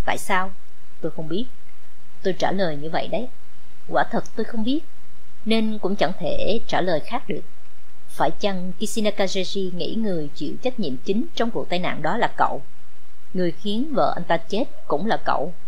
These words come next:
Tôi chỉ nghĩ được vậy thôi. Dù vậy tôi vẫn không hiểu là sao anh ta không tiếp cận anh. Bị lời nói đó tôi cũng khó xử lắm. Vậy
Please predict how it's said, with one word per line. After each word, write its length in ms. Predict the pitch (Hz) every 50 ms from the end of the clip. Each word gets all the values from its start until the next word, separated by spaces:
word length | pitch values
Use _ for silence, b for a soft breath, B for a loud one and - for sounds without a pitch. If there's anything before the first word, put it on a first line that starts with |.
| - - - -
Tôi 280 | - 175 170 160 151 147 -
chỉ 120 | - 139 143
nghĩ 180 | 160 151 -
được 160 | 175 170 147 - -
vậy 140 | - 120 - -
thôi. 160 | - 160 143 - - - - - - - - - - - - - - - - - - -
Dù 180 | 160 175 175 156
vậy 300 | 147 147 123 127 139 143 -
tôi 100 | 208 196
vẫn 120 | 165 156
không 160 | - 220 202
hiểu 300 | 185 175 - 131 139 175
là 500 | 214 196 160 147 135 131 - - - - - - - -
sao 300 | - - - - 190 175
anh 200 | 160 175 165 165 156
ta 200 | - 170 165 156 -
không 160 | - 160 - -
tiếp 100 | - 240 - -
cận 120 | - - -
anh. 180 | 147 160 151 151 - - - - - - - - - - - - - - - - - - - - - - - - - - -
Bị 160 | 175 175 165
lời 200 | 156 165 160 160
nói 220 | 151 151 165 196 208
đó 360 | 196 180 180 190 214 269 294 -
tôi 160 | - 196 175 160
cũng 320 | - - 143 - 156 185
khó 180 | - - 226 254
xử 200 | - - - 139
lắm. 240 | 165 175 175 226 - - - - - - - - - - - - - - - - - - - - - - - - - - - -
Vậy 560 | 175 175 160 143 - - - - 208 254